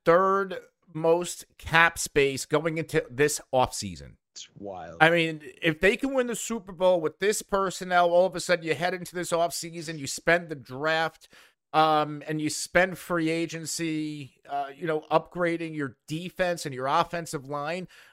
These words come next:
Speaker 1: we could realistically be looking at a Cincinnati Bengals dynasty for the next few years. And again,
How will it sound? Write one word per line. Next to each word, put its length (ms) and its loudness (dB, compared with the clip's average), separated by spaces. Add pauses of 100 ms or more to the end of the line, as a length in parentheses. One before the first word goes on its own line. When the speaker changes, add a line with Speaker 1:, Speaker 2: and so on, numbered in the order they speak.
(180)
Speaker 1:
we 160 -2
could 200 -2
realistically 840 -4
be 180 -6
looking 420 -2
at 140 0
a 80 -6
Cincinnati 680 -4
Bengals 400 -10
dynasty 540 -8
for 180 -10
the 80 -8
next 300 -8
few 180 -8
years. 380 -8
And 80 -6
again, 260 0